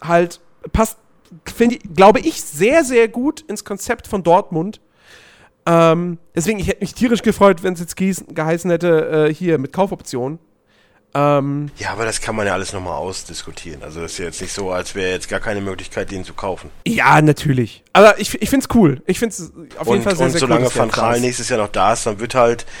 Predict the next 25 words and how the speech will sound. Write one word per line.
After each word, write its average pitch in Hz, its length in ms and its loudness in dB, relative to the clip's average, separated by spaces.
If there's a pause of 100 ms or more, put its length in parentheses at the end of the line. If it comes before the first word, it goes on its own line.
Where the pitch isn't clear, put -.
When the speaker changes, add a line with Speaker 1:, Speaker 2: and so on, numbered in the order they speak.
(240)
Speaker 2:
dann 107 100 -4
wird 123 140 0
halt 131 120 2
ein 135 40 -4
De 123 100 -2
Bruyne 120 380 2
für 135 140 -2
hundertfünfzig 131 600 0
Millionen 135 400 0
von 123 160 -2
Manchester 120 540 -2
City 131 280 -6
nach 110 180 -2
United 110 480 4
geholt. 233 280 4 (220)
Speaker 1:
<laughs> - 200 -2
Speaker 2:
Dann 208 160 0
geben 131 260 2
sie 131 100 -2
den 120 180 0
auch 107 140 0
ab 104 180 -2
für 110 140 -4
einen 98 100 -4
Euro. 90 420 -4